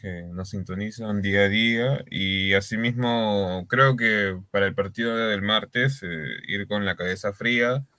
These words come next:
Si bien Paraguay viene un poco mermado, más que todo por las bajas, sea lesiones y suspensiones, eh, no nos podemos confiar de Paraguay, siempre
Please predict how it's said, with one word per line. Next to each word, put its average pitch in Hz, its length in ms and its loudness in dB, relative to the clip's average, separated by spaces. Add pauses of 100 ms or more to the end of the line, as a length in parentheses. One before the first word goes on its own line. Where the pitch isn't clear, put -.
(400)
Si - 160 -6
bien 107 420 2
Paraguay 104 480 4
viene 110 220 2
un 107 100 0
poco 113 220 0
mermado, 107 440 2
más 110 160 0
que 120 100 -2
todo 113 240 0
por 117 120 -2
las 98 140 0
bajas, 110 320 0
sea 101 160 -4
lesiones 104 360 -6
y - 20 -14
suspensiones, 113 720 -4 (760)
eh, 104 380 0
no 113 100 0
nos 123 140 0
podemos 120 260 -2
confiar 110 280 -4
de 110 60 -2
Paraguay, 113 460 2
siempre 101 540 -4